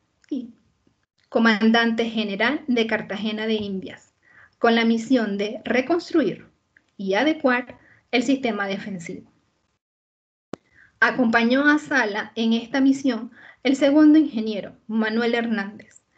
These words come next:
quien se había formado en la Real Academia de Barcelona y prestó servicio en Canarias. En mil setecientos cincuenta y dos,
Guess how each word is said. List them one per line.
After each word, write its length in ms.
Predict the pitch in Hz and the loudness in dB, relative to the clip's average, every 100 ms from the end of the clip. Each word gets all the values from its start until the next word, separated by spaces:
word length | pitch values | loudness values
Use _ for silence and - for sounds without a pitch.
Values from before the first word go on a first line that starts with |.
| _ _ - | _ _ -4
quien 240 | 226 220 | -2 0
se 100 | 254 | 0
había 260 | 226 226 240 | 0 2 0
formado 680 | 254 254 254 233 214 220 - | 0 2 4 2 -2 -6 -2
en 160 | 226 | 0
la 120 | 220 | 0
Real 300 | 214 220 233 | 0 0 0
Academia 540 | 254 254 240 233 220 202 | 0 0 -2 0 0 -2
de 100 | 202 | -2
Barcelona 760 | 233 254 - 262 226 208 240 - - _ _ | -2 0 2 2 2 -2 -8 -16 -20 _ _
y 100 | 254 | -4
prestó 400 | 240 226 - 233 | -2 -4 -2 -2
servicio 440 | 226 220 220 220 220 | 0 -2 -2 -2 -2
en 160 | 214 | -4
Canarias. 640 | 214 196 226 226 - - _ _ _ _ _ _ _ _ _ _ _ _ _ _ _ _ _ _ - _ _ _ _ _ - _ | -6 -6 -6 -8 -14 -20 _ _ _ _ _ _ _ _ _ _ _ _ _ _ _ _ _ _ -20 _ _ _ _ _ -20 _
En 180 | 262 285 | 6 8
mil 160 | 349 | 6
setecientos 640 | 381 415 359 - 349 269 269 | 4 2 2 4 4 4 2
cincuenta 560 | 240 220 240 226 220 | -2 -4 -2 -2 0
y 60 | 214 | 0
dos, 380 | 240 370 - | 0 -2 -8